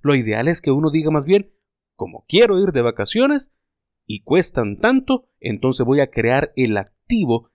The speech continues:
que me genere los fondos para ir, eh, eh,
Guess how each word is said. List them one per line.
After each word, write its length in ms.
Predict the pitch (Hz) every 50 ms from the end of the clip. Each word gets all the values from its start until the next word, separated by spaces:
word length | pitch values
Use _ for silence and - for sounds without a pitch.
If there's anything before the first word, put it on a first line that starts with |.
| _ _
que 100 | _ -
me 140 | 117 120 151
genere 340 | 147 - 127 120 131 135 131
los 220 | 123 110 104 -
fondos 460 | - 123 127 127 123 135 139 - - _ _ _ _ _ - _
para 280 | - 92 90 82 82 92
ir, 360 | 113 127 139 143 - - _ _ _
eh, 380 | - 98 92 90 90 90 - _ _ _ _ _ _ _
eh, 340 | - - 92 80 - -